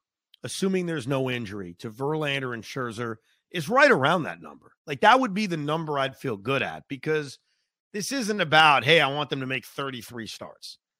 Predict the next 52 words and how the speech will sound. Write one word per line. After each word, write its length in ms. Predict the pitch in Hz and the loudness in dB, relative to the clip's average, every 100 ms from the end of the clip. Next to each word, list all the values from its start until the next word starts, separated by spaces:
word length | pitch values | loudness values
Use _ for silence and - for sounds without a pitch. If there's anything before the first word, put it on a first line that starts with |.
| _ _ _ _ - | _ _ _ _ -18
I, 180 | - - | -12 -6
I 60 | |
don't 200 | 233 247 - _ _ - | -2 -4 -6 _ _ -6
think 180 | 226 | -4
we 120 | 226 190 | -2 2
live 180 | 220 | 2
in 80 | 196 | 4
that 160 | 180 156 | 0 0
world 260 | 190 226 | 0 -2
anymore. 460 | 131 98 82 78 - _ _ _ _ _ - | -4 -10 -16 -18 -20 _ _ _ _ _ -10
As 160 | 147 | 0
much 200 | 208 233 | 2 2
as 100 | 196 | 2
I 80 | 185 | 2
used 260 | 196 202 - | 2 -2 -2
to 60 | |
love 300 | 151 165 156 | 0 2 0
that, 220 | 107 - _ - | -4 -14 _ -14
you 80 | |
know, 80 | 123 | -12
starting 360 | - 175 160 139 | -4 0 0 0
pitchers 380 | 147 151 127 101 | -4 -6 -8 -6
making 360 | 139 139 131 | -6 -6 -12
thirty 280 | - 139 127 | -8 -8 -8
starts, 480 | - 143 135 127 - _ _ _ | -10 -10 -10 -10 -16 _ _ _
throwing 280 | - 165 160 | -2 0 0
two 140 | - 160 | -4 -6
hundred 220 | 147 131 | -4 -8
plus 280 | 147 139 143 | -10 -10 -8
innings, 300 | 131 131 117 | -10 -10 -10
trying 220 | - 147 | -4 -2
to 60 | |
win 160 | 135 131 | -2 -4
a 40 | |
Cy 300 | 123 - 131 | -6 -4 -4
Young, 340 | 127 131 127 117 _ _ _ _ | -4 -6 -10 -14 _ _ _ _
I, 120 | - - | -10 -2
I, 140 | 185 196 | 0 4
I 140 | 208 | 6
would 140 | 220 208 | 6 6
have 180 | 175 156 | 4 4
no 260 | 170 208 | 4 6
emotional 540 | 190 170 175 - 143 131 | 6 4 2 -2 -6 -6
attachment 540 | - 139 120 - 123 | 0 0 0 -4 -10
to 60 | 107 | -10
Scherzer 460 | - 156 147 143 | -8 -6 -4 -4
or 160 | 135 113 | -2 -4
Verlander 500 | 120 127 110 107 101 | -4 -6 -8 -10 -12
winning 240 | 107 113 | -12 -12
another 220 | 107 101 | -12 -14
Cy 240 | 98 107 87 | -14 -14 -14
Young. 200 | 82 | -18